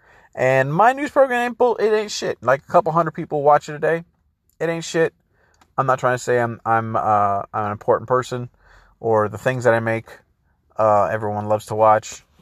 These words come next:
I mean, the, the biggest thing that came out of the Mesh News Project was, you know, saying our fifty-five thousand strong listener base on the COINTELPRO two point oh podcast, which you listen to now. Uh, listening to the debrief, debrief episode. But, uh,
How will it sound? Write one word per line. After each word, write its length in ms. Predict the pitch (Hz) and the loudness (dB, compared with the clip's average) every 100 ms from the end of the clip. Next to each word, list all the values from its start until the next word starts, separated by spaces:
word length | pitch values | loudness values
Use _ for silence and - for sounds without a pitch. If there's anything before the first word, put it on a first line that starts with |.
| - | -8
I 80 | 113 | -6
mean, 500 | 110 101 - 110 110 | -6 -12 -14 -10 -4
the, 80 | |
the 380 | 120 123 117 123 | -2 -2 -4 0
biggest 260 | 143 147 - | 2 0 -2
thing 140 | 143 | -4
that 40 | 127 | -2
came 120 | 131 | 2
out 100 | 123 | 2
of 80 | 120 | 2
the 20 | |
Mesh 200 | 127 - | -2 -2
News 160 | 151 | -6
Project 400 | - 113 107 110 | 2 2 2 -2
was, 320 | 117 107 104 113 | -2 -2 -4 -10
you 80 | |
know, 140 | 110 104 | -8 -6
saying 200 | - 110 | -6 -6
our 80 | 101 | -6
fifty-five 540 | 127 117 - 113 110 | -8 -8 0 2 2
thousand 340 | 113 110 107 | 2 2 0
strong 320 | 107 120 113 110 | -2 0 0 0
listener 320 | 131 127 107 | -8 -8 -6
base 260 | 104 101 - | -6 -8 -8
on 320 | 104 104 98 | -4 -2 -4
the 180 | 98 98 | -4 -4
COINTELPRO 840 | - 107 104 104 98 - 127 101 - _ - _ _ _ | -2 -4 -2 -2 0 2 2 2 -6 _ -20 _ _ _
two 100 | 120 | -10
point 180 | - 113 | -4 -2
oh 80 | 113 | 0
podcast, 460 | 139 135 107 95 | 2 0 -2 -8
which 140 | 104 107 | -10 -12
you 60 | |
listen 220 | 104 107 104 | -14 -14 -16
to 140 | 101 | -12
now. 220 | 107 101 _ _ _ _ _ _ _ _ _ | -10 -12 _ _ _ _ _ _ _ _ _
Uh, 240 | - 107 101 | -2 0 0
listening 300 | 110 113 104 | -2 -6 -8
to 100 | 104 | -8
the 120 | 95 | -8
debrief, 580 | 120 113 101 - 117 - | -8 -8 -12 -14 -16 -8
debrief 420 | 127 113 101 101 | -6 -4 -2 -2
episode. 380 | 98 - - - _ - - - _ _ _ _ _ _ _ _ _ _ _ _ - | -4 -6 -10 -10 _ -20 -20 -20 _ _ _ _ _ _ _ _ _ _ _ _ -4
But, 200 | 117 123 | 2 4
uh, 260 | 117 110 | 4 2